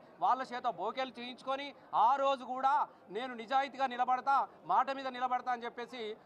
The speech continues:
పొంకనాలు పలికినటువంటి రేవంత్ రెడ్డి గారు మరి నిన్నటికి నిన్న రాత్రి జీవోకి సమాధానం చెప్పాల్సినటువంటి అవసరం కూడా ఉన్నది. మరి ఆ రోజు చెప్పిరు కదా,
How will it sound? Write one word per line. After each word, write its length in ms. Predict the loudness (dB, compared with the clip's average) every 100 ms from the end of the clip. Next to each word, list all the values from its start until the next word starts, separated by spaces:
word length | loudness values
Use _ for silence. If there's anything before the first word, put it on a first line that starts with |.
| -8
పొంకనాలు 440 | -6 -2 0 0 2 -2
పలికినటువంటి 580 | -2 -4 -2 -2 -6 -6
రేవంత్ 300 | -4 -6 -6
రెడ్డి 160 | -8 -2
గారు 200 | 0 0 -4 -6 -6 -2
మరి 160 | -2 -4
నిన్నటికి 360 | -6 -6 -6 -10
నిన్న 260 | -2 0 2
రాత్రి 280 | 0 -2 -14 -14 -12
జీవోకి 360 | -8 -2 -2 0
సమాధానం 360 | -2 0 -2 -4
చెప్పాల్సినటువంటి 680 | -4 -6 -4 -6 -6 -6 -4 -4 -6 -2
అవసరం 260 | -2 -2 -6 0
కూడా 120 | 0 0
ఉన్నది. 240 | -4 -6 -16 -20 -20 -6
మరి 120 | -2 2 2
ఆ 40 | 2
రోజు 140 | -2 -4
చెప్పిరు 240 | -8 -2 0
కదా, 200 | 2